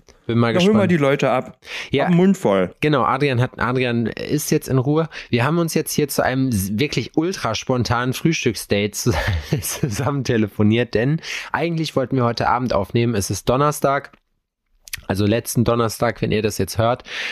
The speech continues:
Speaker 1: Und, äh, ja, ich, Micky wurde jetzt heute negativ getestet, finally,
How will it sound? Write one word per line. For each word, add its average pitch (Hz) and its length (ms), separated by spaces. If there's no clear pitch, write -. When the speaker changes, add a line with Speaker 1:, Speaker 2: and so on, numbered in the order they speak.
Speaker 1:
Und, 110 340
äh, 104 380
ja, 117 340
ich, - 320
Micky 127 420
wurde 120 180
jetzt 113 220
heute 113 280
negativ 139 500
getestet, 156 720
finally, 139 720